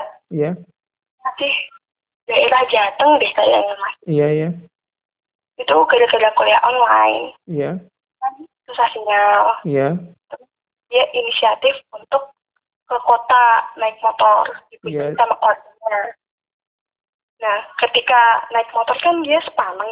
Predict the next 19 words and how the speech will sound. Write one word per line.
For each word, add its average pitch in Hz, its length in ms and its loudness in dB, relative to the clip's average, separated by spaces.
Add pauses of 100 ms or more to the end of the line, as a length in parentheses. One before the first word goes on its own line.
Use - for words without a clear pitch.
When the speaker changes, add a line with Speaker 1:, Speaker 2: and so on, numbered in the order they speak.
Speaker 2:
tuh, 254 160 2 (720)
pegang 180 280 -2
Speaker 1:
Hmm. 185 60 0
Speaker 2:
H - 20 2 (200)
P. - 20 -2 (460)
Speaker 1:
Hmm. 185 160 -10
Speaker 2:
Nah, 240 80 0
kan 277 140 0 (100)
dia 285 160 4 (240)
ngiko. 247 340 2 (800)
Speaker 1:
Hmm, 185 160 -10
Speaker 2:
Ngiko 151 260 2
Speaker 1:
iya, 147 40 2
iya. - 80 2
Speaker 2:
bahasa, 254 160 2 (480)
bahasanya 262 420 -8
apa 302 160 -2
ya? 220 160 0 (1900)
Bonceng, 453 380 -2